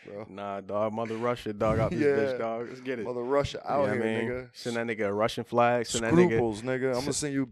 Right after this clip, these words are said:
Speaker 1: fifteen scruples, nigga.
Speaker 2: Send that
Speaker 1: Put 'em
Speaker 2: nigga,
Speaker 1: on
Speaker 2: uh,
Speaker 1: Medvedev.
Speaker 2: send that nigga a picture of Colossus flexing and shit like that. <laughs>
Speaker 1: Oh, ruples, ruples. Yeah, for real. Wait, where's Colossus at?
Speaker 2: Huh?
Speaker 1: Where was Colossus?
Speaker 2: Nah, wasn't Colossus from, he was Russian, right? And,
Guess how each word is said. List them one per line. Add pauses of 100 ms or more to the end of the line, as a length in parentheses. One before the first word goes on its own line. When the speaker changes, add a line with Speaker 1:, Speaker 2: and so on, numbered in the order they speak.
Speaker 1:
fifteen
scruples,
nigga. (380)
Speaker 2:
Send
that
Speaker 1:
Put
'em
Speaker 2:
nigga,
Speaker 1:
on
Speaker 2:
uh,
Speaker 1:
Medvedev.
Speaker 2:
send
that
nigga
a
picture
of
Colossus
flexing
and
shit
like
that. (460)
<laughs> (280)
Speaker 1:
Oh,
ruples,
ruples. (300)
Yeah,
for
real. (160)
Wait,
where's
Colossus
at? (720)
Speaker 2:
Huh? (200)
Speaker 1:
Where
was
Colossus? (160)
Speaker 2:
Nah,
wasn't
Colossus
from,
he
was
Russian,
right?
And,